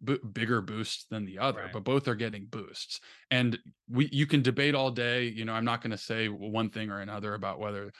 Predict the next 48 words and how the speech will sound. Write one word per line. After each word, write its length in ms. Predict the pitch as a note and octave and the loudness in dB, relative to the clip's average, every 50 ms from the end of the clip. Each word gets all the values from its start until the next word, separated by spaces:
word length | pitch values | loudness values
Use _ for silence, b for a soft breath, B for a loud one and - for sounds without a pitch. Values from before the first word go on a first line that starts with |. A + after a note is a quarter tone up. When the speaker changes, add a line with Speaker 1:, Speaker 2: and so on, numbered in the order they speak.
| B B B B B | B B B B B
Speaker 1:
um, 260 | A#2+ G#2 G2 G2 F#2+ - B B B B B | -2 0 0 -2 -4 -6 B B B B B
they 120 | - G#2+ G2 | 0 0 0
should 400 | - - - C3+ B2 A#2 A2+ G2+ | 0 2 2 2 4 2 2 0
do, 120 | B2 G#2 | -2 -4
do 340 | A2+ F#3+ - - - A#2+ A2 | -4 -6 -8 -4 -2 2 4
this 280 | A2 D3+ D#3+ D3+ - A#2 | 6 6 6 6 4 0
or 60 | G2 | -4
should 200 | - - A2 G#2 | -4 -4 -4 -4
not 240 | G#2+ G#2+ - - G2+ | -4 -6 -6 -8 -8
do 260 | A2 G2+ G2+ G2 G2 - - | -8 -6 -6 -6 -8 -8 -4
that. 400 | G#2 D3 D3 C3 C3 B2+ A#2 - | 0 0 2 2 2 2 0 0
You 100 | A2+ A#2 | 0 0
know, 80 | A#2 A2+ | 2 2
I'm 160 | A2 A2+ A#2 | 2 2 2
not 260 | A#2 A2+ A2 A2 - | 2 2 2 2 0
a 60 | A2 A2+ E3 | -2 -4 -4
U 100 | - G2 | -6 -6
P 200 | - - - F#2+ | -8 -8 -8 -8
S 180 | F#2+ G2+ - - | -6 -6 -6 -6
worker. 380 | G#2+ G#2+ - - G2 G#2 G2 G2 | -8 -8 -8 -8 -10 -10 -10 -6
You 160 | G2 G#2+ A2 | -4 -2 0
guys 240 | A2+ G#2 G#2+ G#2 G#2 | 2 2 0 0 -4
are 80 | G2+ | -6
the 120 | G2+ G2+ G2+ | -8 -8 -8
ones, 360 | G#2 G2+ G2+ G#2 G2 - - | -8 -8 -8 -8 -8 -8 -8
um, 240 | G2+ G2 G2 G2+ - A#2 | -8 -8 -10 -10 -10 -8
who 100 | A2+ G2+ | -6 -6
are 140 | G2+ F#2+ F#2+ | -6 -6 -4
watching. 420 | G2 G2+ G#2 - - A2+ G2+ F#2+ B B B B B | -4 -4 -4 -4 -4 -4 -4 -6 B B B B B
You 140 | B A#2+ A#2+ | B 2 4
guys 220 | B2 A2+ A2+ G2+ | 4 4 4 2
are 100 | A2 G#2+ | 2 0
the 80 | A2 G#2+ | 0 0
ones 220 | G#2 G#2 G#2 G2 | 0 -2 -2 -4
who 80 | - G#2 | -4 -6
are 40 | G2+ | -6
gonna 160 | G#2 G#2 G2+ | -6 -6 -8
decide 380 | G2 G#2 G2+ - G#2+ G2+ G2 G2 | -8 -8 -8 -6 -6 -6 -6 -6
whether 260 | G2 G2 G2 G2 G2+ | -6 -6 -8 -8 -8
or 40 | G2+ | -8
not 160 | G2 F#2 G2 | -10 -10 -10
this 180 | A2 G2+ - | -10 -10 -10
is 100 | G#2 G2+ | -10 -10
enough 240 | - G2 G2 F#2+ - | -8 -8 -8 -8 -8
for 140 | - - G2 | -10 -14 -14
you 180 | F#2+ F#2+ F#2+ G2+ | -12 -14 -14 -14
guys. 320 | G2 - - - - - - | -16 -16 -14 -14 -14 -12 -8
Um, 260 | A2 G#2 G2+ F#2+ F2+ | -8 -6 -6 -6 -8